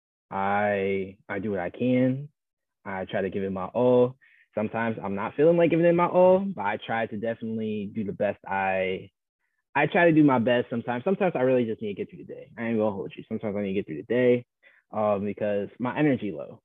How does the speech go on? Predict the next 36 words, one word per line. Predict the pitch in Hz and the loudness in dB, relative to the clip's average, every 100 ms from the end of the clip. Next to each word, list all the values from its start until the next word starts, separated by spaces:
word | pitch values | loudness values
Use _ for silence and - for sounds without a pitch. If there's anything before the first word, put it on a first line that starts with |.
| _ _ 107 | _ _ -12
And | 110 110 107 107 104 104 _ _ _ _ - | -10 -8 -8 -6 -8 -10 _ _ _ _ -4
I | 127 | 2
think | 160 | 4
that's | 156 143 | 4 4
okay. | 151 165 143 98 - - | 4 6 6 2 -6 -2
Um, | 117 123 120 120 117 113 110 110 _ _ | 0 2 4 4 4 0 -4 -10 _ _
but | 113 113 113 110 107 _ _ _ _ _ _ - | -2 0 2 0 -2 _ _ _ _ _ _ -6
I | 117 | -2
know | 127 131 | 2 2
that | 120 117 104 - _ _ _ _ _ _ _ _ _ _ _ 107 | 2 -2 -4 -10 _ _ _ _ _ _ _ _ _ _ _ -8
as | 117 | -6
of | 113 120 | -4 -4
right | 120 | -4
now, | 110 120 127 131 131 131 - | -6 -4 -2 -2 -4 -10 -10
the | 113 | -8
job, | 101 117 123 127 127 143 _ _ | -4 -2 0 0 -2 -8 _ _
I | 110 | -8
like | 113 110 | -6 -4
what | 101 | -4
I'm | 104 | -6
contributing | - 110 135 131 131 127 | -10 -6 -2 0 0 -2
to, | 139 135 139 - _ _ _ - | 0 0 0 -6 _ _ _ -6
but | 107 | -4
it's | 104 - | -4 -6
not | 110 113 113 80 | -6 -4 -4 -4
exactly | 104 107 107 104 104 | -6 -4 -4 -4 -4
what | 98 | -4
I'm | |
passionate | 92 110 110 117 113 | -4 -4 -4 -2 -2
about. | 113 117 120 - _ _ _ _ | 0 0 -2 -6 _ _ _ _
And | 101 110 107 104 101 98 | 0 4 4 2 0 -2
I | 101 | -2
think | 110 101 | -6 -6
I | |
understand | 101 95 - 107 120 | -8 -10 -8 -4 0
that. | 131 131 | 0 0